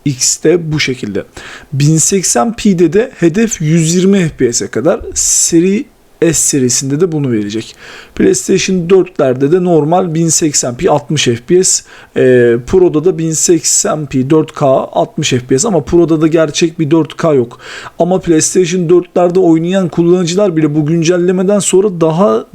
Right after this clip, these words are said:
dinamik, daha keskin görüntüler alabilecek. E, çözünürlük modunda ise dört K çözünürlükte hedef altmış F P S. Gerçek dört K çözünürlükte altmış F P S verecek.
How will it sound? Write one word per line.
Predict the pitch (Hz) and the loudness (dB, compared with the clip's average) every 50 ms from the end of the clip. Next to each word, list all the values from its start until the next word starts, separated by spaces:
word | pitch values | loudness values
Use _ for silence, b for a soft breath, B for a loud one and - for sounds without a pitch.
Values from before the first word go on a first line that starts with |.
| 139 127 127 | -8 -4 0
dinamik, | 151 156 165 165 170 180 175 - - 147 139 | 2 2 4 4 2 0 0 -2 -6 -4 -2
daha | 160 151 147 196 208 | 0 0 0 0 -2
keskin | - - - 165 160 - - - - 220 220 208 | -2 -2 -2 -2 -2 -2 -4 -4 -2 0 2 4
görüntüler | 185 180 165 170 165 156 - - 196 220 | 4 2 2 2 0 -2 -2 -2 0 0
alabilecek. | 220 170 160 160 160 147 151 147 135 123 127 107 - - - - B B B B B B B B B B B | 2 2 2 2 2 2 2 2 2 0 -2 -2 -4 -10 -16 -18 B B B B B B B B B B B
E, | - 131 127 127 127 | 2 2 2 2 0
çözünürlük | 127 - - 160 160 139 156 180 196 208 214 240 262 233 - | -2 -4 -2 0 0 0 2 2 2 4 4 2 2 2 2
modunda | 220 208 196 170 190 196 208 214 247 | 2 2 2 2 2 2 2 2 2
ise | 240 220 - - - 240 254 185 160 156 | 2 2 2 2 0 -2 -2 -2 0 2
dört | 190 214 202 - - | 2 2 2 0 -4
K | - - 208 214 202 | -2 0 2 2 0
çözünürlükte | - - - 190 156 160 180 196 196 190 185 180 - - 240 214 | 0 -2 -2 -2 0 2 2 2 4 2 2 0 0 0 0 0
hedef | 196 226 240 233 - - | 2 0 0 -2 0 -2
altmış | 160 160 160 - - 202 165 - | -2 -2 -2 -2 -2 -2 2 2
F | 156 135 | 2 0
P | 123 127 - 120 104 104 | 0 0 -2 -2 0 0
S. | - - - - B B B B B B B B B _ 156 | -2 -4 -4 -6 B B B B B B B B B _ -2
Gerçek | 156 151 143 147 147 - - - - 240 214 - _ _ - 151 | 0 2 2 2 0 -2 -4 -2 -2 -4 -4 -6 _ _ 0 2
dört | 160 151 135 123 - - | 2 2 2 -2 -6 -4
K | - 160 139 139 | -2 0 0 0
çözünürlükte | 131 - - 156 135 127 139 143 135 131 131 123 - - 131 127 - - - | -2 -2 -2 -2 0 0 0 0 2 0 0 -2 -2 -2 -2 -2 -2 -2 -2
altmış | 143 135 131 - - 175 165 - | -2 -2 -2 -2 0 0 0 2
F | - 143 123 | 0 -2 -2
P | - - - 123 113 | -4 -2 -2 0 0
S | 113 - - - - - 131 | 0 0 -2 -4 -4 0 2
verecek. | 135 139 165 151 175 233 240 240 - - | 2 2 2 2 2 0 -2 -2 -6 -12